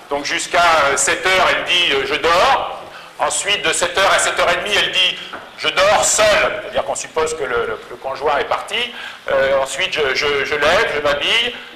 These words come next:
je me lève, je m'habille, je fais ma toilette, je prends mon petit déjeuner, je fais la vaisselle, je range la maison,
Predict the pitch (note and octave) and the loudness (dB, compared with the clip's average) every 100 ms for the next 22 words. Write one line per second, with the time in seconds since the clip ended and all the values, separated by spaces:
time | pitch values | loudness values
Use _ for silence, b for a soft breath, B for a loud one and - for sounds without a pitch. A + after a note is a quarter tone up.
0 | - D3+ C3+ D3 G3 G#3 C#3 C3+ F#3+ F#3+ | -10 -4 0 2 2 0 -2 -2 -2 -4
1 | D#3 E3 D3+ D3+ C#3 D3 - - - - | -2 -2 0 0 2 2 0 -6 -12 -18
2 | - - D3 E3 E3 D#3+ D#3+ D3 D3 C#3+ | -18 -12 -2 0 0 -4 -2 0 0 0
3 | E3+ G3+ D3 D3+ C#3+ C#3 - D#3+ G3 D#3 | 0 0 0 0 2 0 0 0 0 2
4 | D#3 D#3+ D3+ D3 B2+ D3+ | 2 2 0 0 0 2